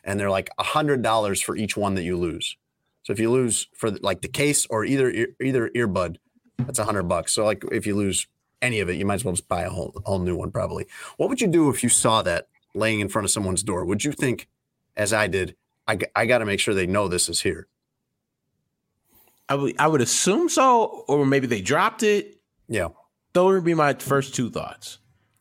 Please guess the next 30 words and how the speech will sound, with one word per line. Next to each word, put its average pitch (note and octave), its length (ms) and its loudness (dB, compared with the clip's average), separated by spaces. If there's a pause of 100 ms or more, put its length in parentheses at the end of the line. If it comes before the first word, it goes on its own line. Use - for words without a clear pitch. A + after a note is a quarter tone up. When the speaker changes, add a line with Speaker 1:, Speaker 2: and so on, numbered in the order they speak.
(440)
Speaker 1:
I F3+ 320 4
was D#3+ 160 4
thinking C#3+ 520 2
maybe C#3 220 2
they D#3 100 4
don't, D3 240 -2 (400)
it D3 140 -2
was, C#3 260 0 (120)
you D#3+ 160 0
wouldn't C4 220 -2
have G2 100 -4
dropped A#3 380 -2
it F#2 160 -4
there, G2 180 0
but, C3 200 -2
like, B2+ 260 0 (420)
maybe F3+ 280 2
somebody C#3 800 2
in A#2+ 160 -2
another D#3 360 2
room D3+ 300 2
that C3 120 0
they're C3 120 0
friends C#3 280 -2
with C3 220 -2
left C#3 240 0
it C#3+ 100 -2
there C#3 180 2
for C3+ 140 -2
them. B2+ 400 0